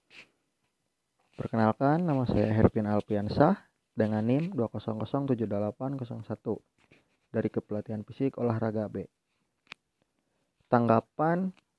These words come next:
mengenai urgensi nilai kemanusiaan dalam perkembangan iptek. Yang seharusnya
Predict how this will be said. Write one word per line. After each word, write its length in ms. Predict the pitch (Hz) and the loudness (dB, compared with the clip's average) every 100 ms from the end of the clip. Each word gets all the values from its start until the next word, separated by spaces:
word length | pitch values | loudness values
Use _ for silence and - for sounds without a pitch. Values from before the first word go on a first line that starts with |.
| _ | _
mengenai 800 | 113 110 107 107 110 131 165 - _ _ _ _ _ _ _ _ _ - | -4 -2 0 0 0 2 0 -2 _ _ _ _ _ _ _ _ _ 0
urgensi 640 | 113 113 117 117 - 151 143 | 2 6 4 2 0 -2 0
nilai 320 | 123 123 156 | 2 4 2
kemanusiaan 800 | - 123 113 - 104 107 131 - | 0 -2 -2 0 2 4 4 4
dalam 320 | 113 131 143 | 4 4 2
perkembangan 560 | - 117 113 117 135 - | -4 -4 -2 -2 -2 -4
iptek. 400 | 107 _ 92 - _ _ _ _ _ _ _ _ _ _ _ _ _ _ _ _ _ _ _ _ _ _ _ 120 | -12 _ -14 -14 _ _ _ _ _ _ _ _ _ _ _ _ _ _ _ _ _ _ _ _ _ _ _ -2
Yang 240 | 120 - | -2 2
seharusnya 720 | 117 113 110 - 160 208 262 | 2 4 2 2 2 2 0